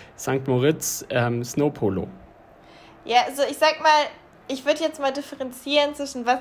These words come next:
Speaker 2: im Kalender schon feststeht und gebucht ist. Das ist nächstes, äh, Wochenende, wie gesagt, Bentley Cup.
Speaker 1: <laughs>
Speaker 2: Das ist aber auch, äh, der Bärenberg,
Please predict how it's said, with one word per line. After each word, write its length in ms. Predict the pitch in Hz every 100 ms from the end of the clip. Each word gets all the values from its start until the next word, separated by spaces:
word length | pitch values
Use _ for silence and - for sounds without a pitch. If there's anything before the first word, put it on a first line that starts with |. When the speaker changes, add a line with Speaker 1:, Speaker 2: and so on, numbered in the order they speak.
| -
Speaker 2:
im 140 | 240 240
Kalender 520 | 262 233 254 285 269
schon 380 | 277 247 226 226
feststeht 880 | - 262 - - - - 277 277
und 180 | 240 233
gebucht 460 | 233 214 285 311 330
ist. 280 | 381 403
Das 120 | 285 -
ist 160 | 262
nächstes, 380 | 254 277 277 262 - -
äh, 260 | 240 226
Wochenende, 580 | 247 247 269 262 240 240
wie 80 | 233
gesagt, 460 | 233 226 226 226 -
Bentley 360 | 240 302 320
Cup. 340 | - 339 339 - - 165
Speaker 1:
<laughs> 180 | 135
Speaker 2:
Das 100 | -
ist 280 | - 285 302
aber 400 | - 247 247 -
auch, 400 | - 247 269 294 -
äh, 500 | 247 247 240 233 - -
der 560 | 233 226 226 220 214 -
Bärenberg, 760 | 240 269 294 269 269 262 262 262